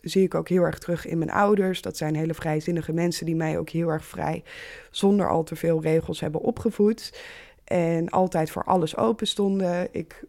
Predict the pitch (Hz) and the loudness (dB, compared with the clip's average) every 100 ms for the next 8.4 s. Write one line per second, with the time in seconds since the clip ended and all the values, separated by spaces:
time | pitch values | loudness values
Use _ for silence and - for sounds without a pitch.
0 | - 185 185 175 170 170 160 - 92 160 | -4 2 2 2 0 2 2 0 -2 -2
1 | 160 156 170 165 170 170 170 170 - 160 | -4 -2 -2 0 2 4 2 2 -4 -6
2 | - 165 160 190 180 156 170 - 151 - | -2 -2 2 2 2 0 -2 -2 -6 -6
3 | - - - - - - 165 156 - 156 | -14 -16 -16 -18 -12 -4 -2 -2 0 0
4 | 160 165 - 180 170 156 - 165 175 165 | 0 -2 0 2 2 -2 -2 2 2 2
5 | 160 156 160 160 156 - 160 147 156 - | 0 0 0 -2 -2 -2 0 0 -2 0
6 | 180 170 - 156 151 160 - 160 160 - | 0 2 0 -2 -2 -4 -2 -2 -2 -4
7 | 156 - - - - 175 160 - 220 208 | -8 -10 -16 -20 -8 -4 -4 6 6 6
8 | - - 160 160 | 2 2 2 0